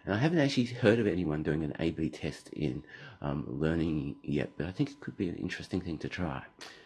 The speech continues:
So in marketing, what an A B test is, is you have two,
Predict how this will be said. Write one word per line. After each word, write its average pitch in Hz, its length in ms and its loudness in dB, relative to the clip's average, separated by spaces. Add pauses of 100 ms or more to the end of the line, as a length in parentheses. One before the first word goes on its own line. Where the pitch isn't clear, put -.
(240)
So 98 320 6 (220)
in 95 140 6
marketing, 120 460 6
what 98 120 4
an 92 100 2
A 90 100 2
B 92 140 2
test 85 340 -4
is, 76 180 -4
is 76 120 -8
you 76 100 -2
have 82 180 -8
two, 98 360 4